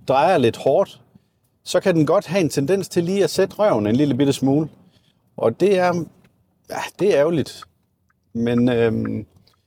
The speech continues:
jeg tænker også, at når du kører rundt i en bil, som vejer de her, øh, fire, <laughs> eller slutter, to komma fire tons, at så er det ikke så mærkeligt, at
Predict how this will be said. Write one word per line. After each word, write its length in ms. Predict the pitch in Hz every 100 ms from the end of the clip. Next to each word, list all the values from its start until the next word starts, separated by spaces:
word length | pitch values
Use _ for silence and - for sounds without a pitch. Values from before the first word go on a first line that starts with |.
| _ _
jeg 100 | -
tænker 240 | 151 202 151
også, 220 | 156 147
at 60 | 123
når 100 | 127
du 220 | 120 117
kører 200 | - 127
rundt 240 | 196 180
i 40 | 123
en 100 | 113
bil, 260 | 196 113
som 180 | - 101
vejer 280 | 110 131 160
de 240 | 147 147
her, 300 | 147 131 101
øh, 220 | 95 95 101 _ _ _ _ _ _ _ _ _ _ - -
fire, 380 | 151 156 175 131 - - - - 123 -
<laughs> 580 | 127 139 135 147 - 123
eller 180 | 117
slutter, 320 | 104 151 127 107 - -
to 220 | 196 185
komma 260 | 135 113 110
fire 320 | - 160 175
tons, 640 | - - 185 - - - - _ _ _ _ _ _
at 100 | -
så 80 | 113
er 40 | 170
det 80 |
ikke 140 | 175 -
så 80 | 135
mærkeligt, 500 | 123 170 - 110
at 100 | 95